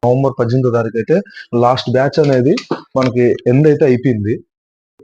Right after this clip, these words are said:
పోయిన బ్యాచ్ లో ఏం చేశానంటే, ఫ్రీ క్లాసెస్ అనేది ఒక ఫైవ్ డేస్ కండక్ట్ చేయడం అనేది జరిగింది. ఒక ఫైవ్ డేస్ అయితే ఫ్రీ నాలెడ్జ్ అనేది కంప్లీట్ గా ఒక, ఒక నార్మల్ స్టూడెంట్ కి ఇవ్వడం అనేది జరిగింది.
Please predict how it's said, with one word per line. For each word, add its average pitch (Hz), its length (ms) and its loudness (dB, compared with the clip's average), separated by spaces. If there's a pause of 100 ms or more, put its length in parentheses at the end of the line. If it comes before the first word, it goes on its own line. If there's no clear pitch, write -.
(140)
పోయిన 147 220 2
బ్యాచ్ 156 360 2
లో 170 200 4
ఏం 151 120 0
చేశానంటే, 127 500 0
ఫ్రీ 170 300 0
క్లాసెస్ 147 440 -2
అనేది 123 320 0
ఒక 135 260 -2
ఫైవ్ 135 200 0
డేస్ 147 240 0 (460)
కండక్ట్ 139 340 -6
చేయడం 127 180 0
అనేది 120 200 0
జరిగింది. 113 580 -2 (180)
ఒక 123 180 -6
ఫైవ్ 139 180 2
డేస్ 151 200 0
అయితే 165 320 0 (300)
ఫ్రీ 175 180 4
నాలెడ్జ్ 151 440 2
అనేది 117 360 -2 (300)
కంప్లీట్ 151 420 0
గా 160 160 2 (140)
ఒక, 135 160 -6 (920)
ఒక 110 120 -10
నార్మల్ 139 520 0
స్టూడెంట్ 139 480 -2
కి 165 100 -4
ఇవ్వడం 135 280 0
అనేది 123 260 -2
జరిగింది. 113 500 -2